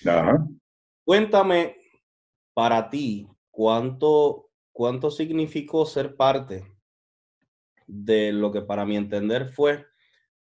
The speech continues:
Speaker 2: las dos eras de lucha libre más importantes en la historia en Puerto Rico? La era dorada, donde Capitol llenaba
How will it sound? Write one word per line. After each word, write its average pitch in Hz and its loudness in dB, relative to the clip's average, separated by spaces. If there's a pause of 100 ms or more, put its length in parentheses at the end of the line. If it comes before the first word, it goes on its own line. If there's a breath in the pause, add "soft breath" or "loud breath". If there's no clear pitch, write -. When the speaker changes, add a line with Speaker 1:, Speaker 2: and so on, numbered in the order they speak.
(360)
Speaker 2:
las 110 2
dos 135 -2
eras 156 2
de 147 2
lucha 131 -2
libre 139 0
más 113 -4
importantes 123 -6
en 107 -6
la 98 -8
historia 101 -6
en 107 -10
Puerto 104 -8
Rico? 101 -12
La 85 -10
era 104 -4
dorada, 127 2
donde 107 -2
Capitol 110 -4
llenaba 104 0